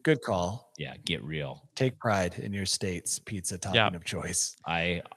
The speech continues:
Speaker 1: Uh, let's see.
Speaker 2: I, I help boost that number 'cause I
Speaker 3: Okay.
Speaker 2: have to order
Speaker 3: Yeah, this
Speaker 2: pepperoni
Speaker 3: was
Speaker 1: Bob,
Speaker 2: pizza
Speaker 1: what's
Speaker 2: for the
Speaker 1: yours?
Speaker 2: kids.
Speaker 3: Okay, so, um, I, I think it was pepperoni, but then they did the ideal pizza for each state. Okay,
Speaker 2: Mm-hmm.
Speaker 3: so,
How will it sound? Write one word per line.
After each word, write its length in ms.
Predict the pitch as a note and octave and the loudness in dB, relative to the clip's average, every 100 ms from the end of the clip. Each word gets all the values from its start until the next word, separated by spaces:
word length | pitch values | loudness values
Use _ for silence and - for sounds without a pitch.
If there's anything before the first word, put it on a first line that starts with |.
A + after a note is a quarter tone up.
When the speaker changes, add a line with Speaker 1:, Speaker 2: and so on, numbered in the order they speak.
| _ | _
Speaker 1:
Uh, 300 | F#2+ F#2+ C#3 | 2 10 12
let's 180 | C#3+ - | 12 8
see. 340 | E3 A#2+ A2 | 8 8 8
Speaker 2:
I, 200 | A2 G2+ | 8 8
I 40 | B2 | 8
help 380 | A2+ D#3+ - - | 10 8 8 2
boost 360 | G#2+ B2 - | 4 4 6
that 180 | C3+ C3+ | 6 6
number 400 | D3 E3+ D#3 G#2 | 6 6 6 4
'cause 260 | - G2+ E2+ | 4 2 6
I 140 | F2 | 6
Speaker 3:
Okay. 140 | A2 | 6
Speaker 2:
have 180 | G2 F2+ | 4 2
to 60 | - | 2
order 200 | F#2 F#2+ | 4 6
Speaker 3:
Yeah, 120 | E3 | 8
this 200 | C3+ A2 G2+ | 8 8 10
Speaker 2:
pepperoni 20 | |
Speaker 3:
was 0 | |
Speaker 1:
Bob, 180 | D3 D3 | 12 12
Speaker 2:
pizza 100 | D3+ | 12
Speaker 1:
what's 160 | D#3 | 8
Speaker 2:
for 60 | - | 8
the 60 | D3 | 8
Speaker 1:
yours? 220 | A#2 - | 8 4
Speaker 2:
kids. 100 | - | 6
Speaker 3:
Okay, 260 | D3+ C#3 A#2+ | 8 8 8
so, 340 | - D#3+ D#3+ | 10 10 10
um, 480 | - D3 D3 D#3 D3+ | 10 10 12 10 8
I, 320 | D3 G#2+ E3 | 6 8 8
I 60 | E3 | 8
think 140 | A3 | 6
it 40 | A3 | 6
was 140 | - | 4
pepperoni, 600 | - D#3+ C#3+ C3 B2 A#2+ | 6 6 8 8 8 6
but 140 | A2+ C#3+ | 6 8
then 160 | G3+ | 8
they 160 | A#3+ B3 | 10 10
did 260 | G3 G#3 D3+ | 10 6 6
the 240 | E3+ D#3+ | 4 4
ideal 880 | - E3+ C3+ C3 F3+ G#3+ A3 A3 F#3+ - _ _ _ | 6 6 6 6 10 10 10 8 4 -4 _ _ _
pizza 460 | - F#3+ - D#3+ A#2+ | 6 6 8 8 8
for 160 | - | 6
each 340 | C#3 E3 C#3+ - | 2 2 2 4
state. 520 | - - C3+ G#2+ - _ - | 4 6 6 6 -2 _ 0
Okay, 400 | B2 C3+ C#3 E3+ | 4 6 6 6
Speaker 2:
Mm-hmm. 120 | F#2 | 2
Speaker 3:
so, 600 | G2+ D3+ C#3 C#3 C3 C3 | 6 8 10 10 8 4